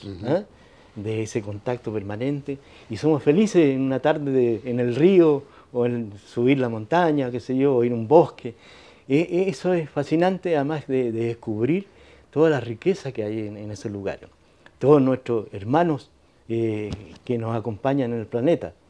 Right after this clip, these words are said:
Speaker 2: los
Speaker 1: Ujú.
Speaker 2: hermanos árboles, los hermanos insectos, los hermanos animales, etcétera. Entonces,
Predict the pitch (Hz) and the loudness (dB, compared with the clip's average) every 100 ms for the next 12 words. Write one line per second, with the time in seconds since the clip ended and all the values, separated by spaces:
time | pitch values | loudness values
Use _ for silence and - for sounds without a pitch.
0 | _ - 98 98 104 107 107 95 123 139 | _ -14 -10 -8 -8 -8 -8 -4 -2 -2
1 | 117 107 98 101 104 113 107 98 - 143 | -2 -6 -8 -10 -8 -8 -8 -8 -4 -4
2 | - 110 104 107 107 110 98 95 - - | -2 -6 -4 -6 -8 -10 -10 -12 -16 -20
3 | - 98 101 135 120 101 110 - 170 151 | -14 -10 -4 -2 -4 -6 -10 -2 0 0
4 | 101 _ - - - - 117 - 156 147 | -2 _ -20 -20 -20 -12 -10 -2 -2 0
5 | 151 | -2